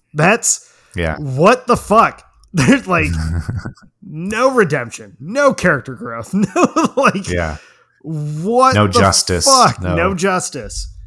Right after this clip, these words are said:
Speaker 2: Yeah.
Speaker 1: Yeah, so the, the endings remain the same spirit. And they, it does, the book ends with, like, the, him with his friends again. Well, are they
Speaker 2: Mm.
Speaker 1: friends? His
Speaker 2: Yeah, that's, I,
Speaker 1: colleagues?
Speaker 2: in my notes, I was like, "Oh, he goes to dinner with his friends," and I was like,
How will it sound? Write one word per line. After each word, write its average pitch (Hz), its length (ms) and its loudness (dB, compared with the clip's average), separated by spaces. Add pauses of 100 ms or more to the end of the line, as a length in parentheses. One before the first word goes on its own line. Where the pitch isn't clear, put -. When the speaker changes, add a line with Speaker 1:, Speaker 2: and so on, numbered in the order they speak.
(840)
Speaker 2:
Yeah. 160 140 -4
Speaker 1:
Yeah, 117 180 -6
so 170 240 -2
the, 165 280 0
the 170 180 -6
endings 196 720 -2 (120)
remain 147 600 -4
the 139 80 -8
same 131 320 -8
spirit. 113 640 -10 (440)
And 151 160 -6
they, 156 120 -2
it 160 220 -6
does, 180 320 0
the - 80 -6
book 170 240 -2
ends 143 320 -6
with, 135 160 -10
like, 127 300 -10
the, 117 380 -12 (200)
him 135 220 -8
with 127 160 -10
his 120 140 -12
friends 104 400 -16
again. 101 480 -18
Well, 123 280 -8 (420)
are 208 120 -2
they 202 160 -2
Speaker 2:
Mm. - 40 -8
Speaker 1:
friends? 196 480 -12 (500)
His 139 240 -8
Speaker 2:
Yeah, 185 300 6
that's, - 240 6
I, 143 220 6
Speaker 1:
colleagues? - 100 -6 (400)
Speaker 2:
in 143 140 4
my 147 180 6
notes, 127 380 4
I 104 80 6
was 98 120 4
like, 98 260 2
"Oh, 139 120 4
he 101 80 2
goes 98 240 0
to 101 80 -6
dinner 98 140 -2
with 92 100 -2
his 92 120 -4
friends," 107 360 0
and 95 100 0
I - 20 -2
was 87 120 -4
like, 85 120 -4